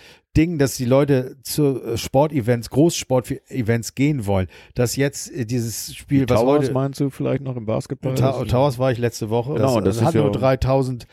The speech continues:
Speaker 1: Plätze im Vergleich jetzt mal. Das ist schon ein
Speaker 2: Mhm.
Speaker 1: Unterschied. Aber da gehe ich zum Beispiel auch gerne hin. Das ist ein geiles Stadion, geiles,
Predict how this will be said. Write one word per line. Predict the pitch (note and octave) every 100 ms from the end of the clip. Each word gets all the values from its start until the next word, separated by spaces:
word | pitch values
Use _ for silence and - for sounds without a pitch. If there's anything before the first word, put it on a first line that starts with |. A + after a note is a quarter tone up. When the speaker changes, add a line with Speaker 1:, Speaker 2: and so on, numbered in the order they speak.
| - - - _ -
Speaker 1:
Plätze | B2 D#3+ - G#2 A#2+
im | A2+
Vergleich | A2+ G2 F#2 G2+
jetzt | G2+ A2 G#2
mal. | G#2+ A#2
Das | G#2+
ist | A2
schon | - G#2+
ein | G2+
Speaker 2:
Mhm. |
Speaker 1:
Unterschied. | A2+ A2+ F#2 G2+ A#2+ - - -
Aber | - A2 G#2+
da | A2 A#2
gehe | A2
ich | A2+
zum | B2+
Beispiel | A2 G#2
auch | B2
gerne | - G#2 G2
hin. | G2
Das | B2
ist | G#2
ein |
geiles | G2 A2+ B2
Stadion, | - A#2 A2 G#2
geiles, | - G#2 C3 C3 -